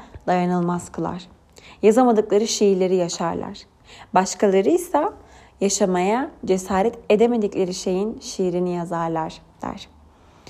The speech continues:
Ve bunun karşısında Dorian Gray de, "Bu gerçekten böyle midir Harry? Merak ediyorum." diye cevap verir.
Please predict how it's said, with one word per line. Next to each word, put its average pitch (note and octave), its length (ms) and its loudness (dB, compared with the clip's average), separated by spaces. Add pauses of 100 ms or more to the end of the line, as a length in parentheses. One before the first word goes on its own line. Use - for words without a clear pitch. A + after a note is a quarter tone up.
(180)
Ve F#3 100 -2
bunun A3+ 180 2
karşısında F#3+ 880 0
Dorian F3+ 380 0
Gray F3+ 320 0
de, B3+ 160 0 (520)
"Bu A#3 80 -2
gerçekten A3+ 640 2
böyle G3 240 2
midir F3 320 -4
Harry? F#3+ 300 -2 (300)
Merak G3+ 460 2
ediyorum." F3 440 -2
diye F3+ 160 -2
cevap - 360 -4
verir. - 280 -6